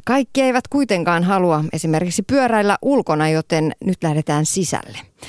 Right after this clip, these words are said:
Ei kuntopyöräilyä tai spinningiä, vaan ihan omalla fillarilla niellään kilometrejä ja kulutetaan kaloreita sisätiloissa.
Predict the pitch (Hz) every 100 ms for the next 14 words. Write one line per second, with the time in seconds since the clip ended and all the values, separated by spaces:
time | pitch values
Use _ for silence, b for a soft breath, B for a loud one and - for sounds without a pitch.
0 | B B B - 294 - 311 285 262 269
1 | 247 240 247 262 254 - 330 208 160 151
2 | - 190 190 233 233 226 277 254 170 -
3 | 247 196 156 156 151 156 170 175 156 160
4 | 156 190 160 147 156 - 156 156 156 -
5 | 170 170 170 202 208 - 247 175 160 151
6 | 170 175 175 151 - 156 85 - -